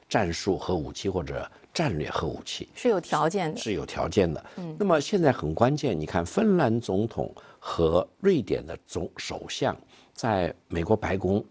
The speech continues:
Speaker 1: 记者招待会的时候，他明确地说，“我们即便加入北约，也希望能够跟俄罗斯保持友好的关系，我们也不希望破坏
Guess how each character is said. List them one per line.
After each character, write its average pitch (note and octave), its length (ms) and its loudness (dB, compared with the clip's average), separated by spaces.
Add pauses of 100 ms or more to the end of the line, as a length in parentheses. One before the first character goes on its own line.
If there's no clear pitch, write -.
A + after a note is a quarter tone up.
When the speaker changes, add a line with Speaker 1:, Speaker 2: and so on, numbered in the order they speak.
(920)
Speaker 1:
记 - 140 -6
者 E2 160 -4
招 A2+ 160 0
待 B2+ 100 2
会 D3 200 4
的 F2+ 120 -4
时 - 140 -10
候， - 240 -10 (100)
他 - 160 2
明 F#2+ 300 2
确 E3+ 220 0
地 - 100 -8
说 - 340 -8 (380)
，“我 F#2+ 160 8
们 F#2 220 0
即 G3+ 160 -6
便 C#3+ 240 2
加 G#2+ 180 -2
入 G#2 160 0
北 D#2+ 200 -2
约， D2+ 340 -6
也 F2+ 180 0
希 - 240 -6
望 F#3 220 0
能 E2+ 100 -4
够 G2+ 140 -2
跟 F#2+ 220 0
俄 - 120 -8
罗 F#2 100 0
斯 F#2 260 -6
保 - 200 -10
持 E2+ 300 -6
友 G2 160 0
好 - 200 -8
的 D#2+ 120 -8
关 A#2 260 2
系， - 240 -6 (340)
我 G#2 160 10
们 C#3+ 160 6
也 B2+ 200 2
不 - 160 -2
希 - 220 -4
望 A2 220 2 (140)
破 - 260 4
坏 - 300 0